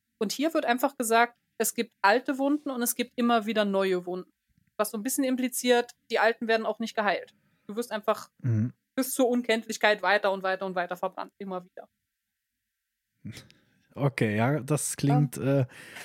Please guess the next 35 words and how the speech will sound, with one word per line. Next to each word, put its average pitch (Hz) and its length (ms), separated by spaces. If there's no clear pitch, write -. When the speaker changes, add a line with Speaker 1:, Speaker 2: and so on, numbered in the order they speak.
Speaker 2:
äh, - 0
Speaker 1:
<laughs> 311 200
schön. - 260
Speaker 2:
unschön. 104 500
<laughs> 175 380
Ja. 170 240
Speaker 1:
Ähm, 240 380
der 214 80
letzte 269 360
Aspekt 240 420
im 247 380
siebten 277 300
Kreis, 247 380
die 220 140
sitzen 254 280
so 226 80
ein 220 80
bisschen 277 260
am 233 120
Rand 208 280
und 240 80
ich 226 120
weiß 226 200
nicht, 285 120
was 233 140
diese 240 220
Episode 226 440
soll. 208 320
Ähm, 240 480
das 226 140
sind 247 160
die 214 120
Wucherer. 202 560
Und 240 540
die, 240 440